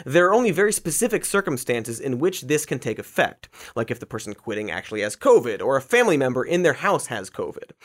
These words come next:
Furthermore, the cares Act stipulates that if a company tries to rehire someone they had to lay off due to covid and that person refuses to go back to work, they lose their unemployment benefits. In fact, when U I benefits are cut off,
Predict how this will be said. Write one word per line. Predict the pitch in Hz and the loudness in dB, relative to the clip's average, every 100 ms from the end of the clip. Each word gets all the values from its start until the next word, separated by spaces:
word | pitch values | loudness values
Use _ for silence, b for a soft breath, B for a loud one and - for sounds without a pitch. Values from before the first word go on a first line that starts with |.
| B B | B B
Furthermore, | - 294 208 131 113 | 2 4 4 4 0
the | 123 | -2
cares | - - 226 247 - | -4 2 4 6 2
Act | - 78 - | -2 -8 -8
stipulates | - 233 233 113 80 - - B | -6 -4 -4 -6 -6 -12 -14 B
that | 156 | 0
if | 156 | 0
a | |
company | 151 233 254 208 | 2 2 4 2
tries | 135 175 196 190 | 2 2 2 2
to | 143 | 0
rehire | 135 180 - 180 226 | 0 -2 2 4 4
someone | 180 147 113 110 110 | 4 0 0 -2 0
they | 151 | 0
had | 139 175 | 2 0
to | 160 | 2
lay | 147 147 | 4 6
off | 147 156 131 | 6 4 2
due | 170 | 2
to | - | 2
covid | - 95 90 64 - B B | 0 -4 -6 -10 -14 B B
and | 143 | 2
that | 185 | 4
person | 202 180 151 | 2 0 0
refuses | 131 226 233 165 | 0 0 0 0
to | - | -2
go | 127 170 175 | 2 6 6
back | 160 156 | 4 2
to | 135 | -2
work, | 123 220 170 123 - B B | 2 4 4 2 -8 B B
they | 151 | 2
lose | 143 170 247 185 | 4 4 2 4
their | 143 139 | 4 4
unemployment | 170 143 - 170 156 - | 4 2 2 2 2 -2
benefits. | 85 - - - - - B 151 | -6 -8 -14 -10 -12 -12 B -2
In | |
fact, | 147 240 - | 2 2 2
when | 123 190 196 | 0 2 2
U | 220 | 2
I | 180 190 | 2 4
benefits | 165 185 175 - - | 2 2 0 -2 0
are | 135 | 0
cut | - - 202 - | 0 -2 0 4
off, | 185 127 92 | 4 4 0